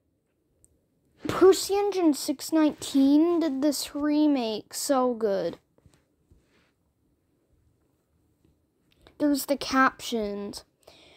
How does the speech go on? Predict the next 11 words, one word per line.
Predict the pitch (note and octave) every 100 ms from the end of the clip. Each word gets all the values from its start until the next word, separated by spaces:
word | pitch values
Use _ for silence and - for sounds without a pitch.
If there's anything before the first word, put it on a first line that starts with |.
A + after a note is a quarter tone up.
| - -
Wow, | D4 D4
the | B3+ B3
captions | - C#4+ B3+ - E4 D#4 D4
are | B3+ A#3+
really | B3 C4 B3+
good | B3 B3+ B3+ A#3+
on | G#3+ G#3
my | G#3+ A3+ B3
channel. | - - B3+ A#3 A3+ A3 A3+ A#3 A#3
They're | A3+ A3
like, | G#3 A3 G#3+ G#3+ _ - -